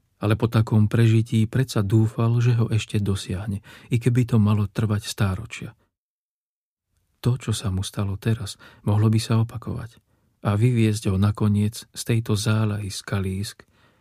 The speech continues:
do teplejšieho a svetlom ožiareného kraja, ak by o to pokorne prosil. „Bože môj, pomôž mi k tomu,“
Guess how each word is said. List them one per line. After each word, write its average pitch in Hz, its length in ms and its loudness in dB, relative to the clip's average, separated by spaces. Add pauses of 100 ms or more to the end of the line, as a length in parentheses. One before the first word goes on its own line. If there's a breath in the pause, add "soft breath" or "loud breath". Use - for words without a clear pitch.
(280 soft breath)
do 101 100 0
teplejšieho 107 800 0 (400 loud breath)
a 104 80 0
svetlom 117 760 2
ožiareného 95 720 2
kraja, - 420 -6 (720)
ak 104 220 -2
by 113 180 2
o 110 80 0
to 107 80 -4
pokorne 98 480 0
prosil. - 480 -8 (1700)
„Bože 117 320 4
môj, 107 240 6
pomôž 104 560 4
mi 92 80 0
k - 100 -12
tomu,“ 95 300 -6